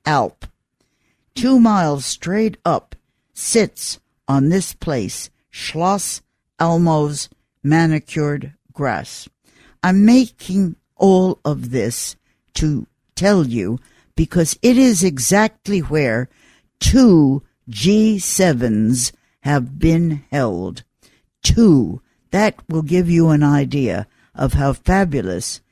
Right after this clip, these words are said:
and secluded and elegant is this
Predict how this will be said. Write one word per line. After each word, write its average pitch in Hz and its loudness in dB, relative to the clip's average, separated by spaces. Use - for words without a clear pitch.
and 143 0
secluded 139 -4
and 127 0
elegant 131 0
is 143 -2
this 120 -4